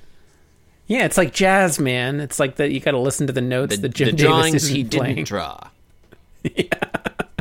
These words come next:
Speaker 1: Oh, Jim Davis. Uh, so John is unfolding. Are you still there?
Speaker 2: I'm still there, yeah.
Speaker 1: Okay, I thought the audio was messed up.
Speaker 2: No, no.
Speaker 1: John
Speaker 2: I w-,
Speaker 1: is,
Speaker 2: you
Speaker 1: is
Speaker 2: were probably confused because I wasn't interrupting you.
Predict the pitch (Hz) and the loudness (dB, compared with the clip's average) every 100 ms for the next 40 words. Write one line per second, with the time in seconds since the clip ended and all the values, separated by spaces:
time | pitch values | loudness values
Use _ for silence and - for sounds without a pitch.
0 | - - _ _ _ _ _ - 202 226 | -14 -20 _ _ _ _ _ -2 0 2
1 | 262 - - - 233 220 208 180 147 139 | 0 -4 -10 -8 -2 0 2 0 0 -4
2 | 127 123 120 - _ _ _ _ _ _ | -2 -6 -8 -14 _ _ _ _ _ _
3 | _ _ _ _ _ _ _ _ - - | _ _ _ _ _ _ _ _ -20 -6
4 | - 160 151 - 175 196 214 196 147 180 | 4 4 6 2 2 4 4 4 2 2
5 | 180 - 185 175 165 _ 143 156 - 175 | 2 4 4 4 0 _ 2 2 2 4
6 | 190 196 131 82 - - - _ _ _ | 4 2 -2 -4 -12 -16 -18 _ _ _
7 | _ _ - 147 - 104 107 123 113 110 | _ _ 0 2 2 0 0 -2 0 0
8 | 110 107 104 110 110 110 - 123 143 113 | 0 -2 -2 -4 -4 -8 -4 0 0 0
9 | - - 214 180 180 185 240 226 - 262 | 2 4 6 2 0 2 4 4 4 2
10 | 240 214 202 175 - 208 170 143 143 156 | 4 4 4 0 0 0 0 -2 -4 -2
11 | 143 123 123 165 143 131 143 135 131 120 | 0 -2 2 2 2 -2 0 0 2 0
12 | 113 110 87 - | 0 -4 -4 -10